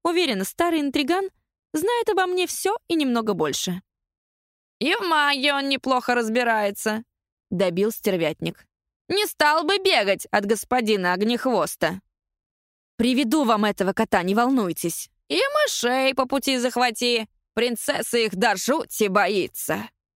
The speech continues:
Я тоже не питала к грызунам особой любви, но не чувствовала в себе сил управлять ими. Не понимаю, почему мой истинный зверь именно мышь.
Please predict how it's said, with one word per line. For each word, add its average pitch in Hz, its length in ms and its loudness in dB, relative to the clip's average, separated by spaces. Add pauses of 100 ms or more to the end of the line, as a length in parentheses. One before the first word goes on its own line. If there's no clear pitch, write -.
(580)
Я 254 140 -2
тоже 233 320 0
не 175 120 -2
питала 208 340 -2
к 190 40 -2
грызунам 233 460 0
особой 294 360 -2
любви, 180 420 -2 (160)
но 370 100 -2
не 508 140 -2
чувствовала 220 580 -2
в - 60 -10
себе 202 280 -2
сил 392 320 -2
управлять 311 540 -2
ими. 175 400 -2 (240)
Не 277 120 0
понимаю, 339 440 0
почему 233 360 0
мой 220 180 2
истинный 208 500 -2
зверь 330 380 -2
именно 311 380 0
мышь. - 380 -4